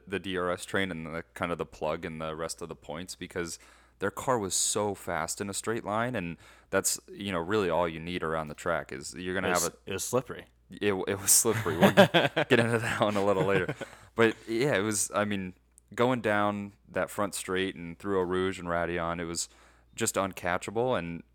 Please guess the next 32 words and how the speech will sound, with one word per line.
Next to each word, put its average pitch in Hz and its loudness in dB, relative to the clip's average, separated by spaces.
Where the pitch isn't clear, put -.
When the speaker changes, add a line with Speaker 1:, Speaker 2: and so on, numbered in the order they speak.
Speaker 1:
you 104 -8
know, 87 -4
we 85 -4
saw 92 0
that 82 -2
throughout 87 -2
the 85 -12
race, 82 -4
especially 95 -2
at 85 -4
the 80 -6
end 82 -4
there 80 -6
when 80 -8
he 80 -10
was 78 -10
holding 80 -6
up, 82 -6
you 82 -12
know, 78 -10
five, 78 -6
six - -6
cars 85 -4
that - -6
were - -8
trying 80 -6
to 80 -8
sneak - -8
into 82 -8
those 80 -8
points. 87 -8
But, - -4